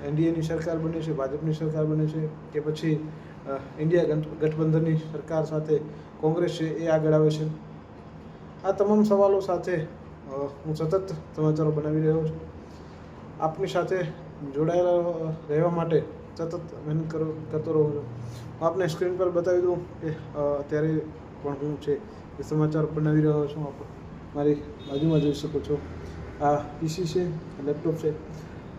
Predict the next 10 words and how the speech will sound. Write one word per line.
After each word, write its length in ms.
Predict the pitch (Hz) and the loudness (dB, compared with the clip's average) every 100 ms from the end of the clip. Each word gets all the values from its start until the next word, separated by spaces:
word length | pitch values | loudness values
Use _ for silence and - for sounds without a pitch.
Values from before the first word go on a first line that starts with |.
| - | -10
અ, 20 | 143 - - | -10 -10 0
લેપટોપ 320 | 151 156 208 | 2 4 4
અને 120 | 196 175 | 6 2
પી 140 | 185 | 0
સીની 340 | 175 185 180 | -4 -2 2
મદદથી 460 | 160 156 175 160 170 | 6 6 4 4 2
હું 600 | - - - 139 151 151 | 0 -4 -12 -8 -6 -4
દરરોજ 340 | 143 151 165 165 - - - | -2 0 0 -2 -8 -12 -2
જે 80 | 151 | 2
આપને 320 | 151 156 151 | 2 2 0